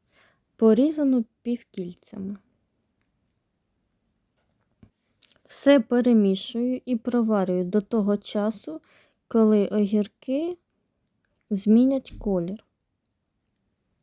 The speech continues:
Розкладаю далі в банки після цього і закриваю кришками.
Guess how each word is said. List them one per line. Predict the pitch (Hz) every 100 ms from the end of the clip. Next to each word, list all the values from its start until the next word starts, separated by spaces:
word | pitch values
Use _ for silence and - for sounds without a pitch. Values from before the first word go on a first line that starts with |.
| _ _ _ _ _ _ _ _ _ _ _ _ _ _ _
Розкладаю | 214 226 - 226 226 208 214 196 190 -
далі | 185 208 196 190
в | 190
банки | 190 190 170 175 196 247
після | - 285 - 285
цього | 285 - 294 294 294 285 -
і | 285
закриваю | 311 294 262 240 214 208 240
кришками. | 240 - 160 - - 208 196 214